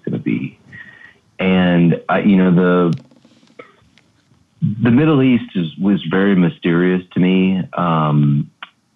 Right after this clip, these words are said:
I have never, I had never been there, and going there, of course, with, uh, with the show Run Around the World to an inaugural, you know, hundred and thirty kilometer race meant that the adventure factor was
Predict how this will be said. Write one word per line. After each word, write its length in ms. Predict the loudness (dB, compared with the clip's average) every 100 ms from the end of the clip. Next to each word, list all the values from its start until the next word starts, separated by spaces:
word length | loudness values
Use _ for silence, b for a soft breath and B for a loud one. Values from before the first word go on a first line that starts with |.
| -6
I 100 | -4
have 220 | -4 -8 -14 -20 -20 _ -4
never, 680 | 0 2 2 0 0 0 -4 _ -10
I 120 | -6
had 120 | -2
never 240 | -2 0
been 280 | -2 0 0
there, 520 | 0 0 -2 -4 -6 -12 _ _
and 360 | -8 -4 -4 -4
going 300 | -2 0 0
there, 180 | 0 -2
of 140 | -6
course, 380 | -6 -2 -2 -6 -6
with, 220 | -4 -4 _
uh, 380 | -4 -2 -4 -4
with 200 | -4 -4
the 60 | -6 -6
show 300 | -2 0 0
Run 160 | -2 -2
Around 240 | -2 -4
the 80 | -6
World 460 | -4 -2 -2 -4 -10 B B B B _
to 80 | -4
an 80 | -2
inaugural, 920 | -2 -2 -2 -2 -2 -2 -4 -4 -8 -12 _ _
you 180 | -10 -8
know, 180 | -8 -10
hundred 800 | -8 -6 -2 0 0 -2 -4 b b b b b _
and 180 | -6 -4
thirty 300 | -2 0 -2
kilometer 580 | -4 -6 -4 -4 -4 -4
race 440 | -2 -2 -4 -6 -12 -20 -20 -20 _
meant 420 | -2 0 0 -4
that 160 | -6 -6
the 440 | -6 -4 -2 -4 -6
adventure 420 | -4 -2 -2 -4
factor 440 | -4 -6 -6 -10 -10
was 160 | -10